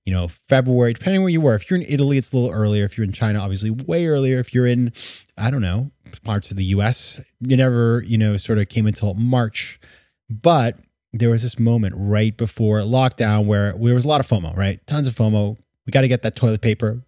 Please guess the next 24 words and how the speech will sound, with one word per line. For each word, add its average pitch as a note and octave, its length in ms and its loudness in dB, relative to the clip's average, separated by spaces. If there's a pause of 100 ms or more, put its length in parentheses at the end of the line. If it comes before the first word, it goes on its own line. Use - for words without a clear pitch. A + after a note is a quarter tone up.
We A2 100 0
gotta A2 180 2
get A2+ 260 0
our G#2 180 -2
last A2 480 -2 (120)
social - 400 0
visits A2+ 320 0
in. A2 340 2 (960)
I C#3 60 4
remember D#3+ 220 4
trying C#3+ 200 2
to C#3 60 2
buy C3 120 2
toilet B2 300 2
paper. A#2 460 0 (200)
It G#2 180 -2
was G2 140 -2
not G#2 300 -2 (260)
an G#2+ 120 -2
easy F2+ 380 -2
experience. C#3+ 840 -2 (680)
Tons F#2+ 200 -2
of F2+ 120 -10
fomo. E2 340 -8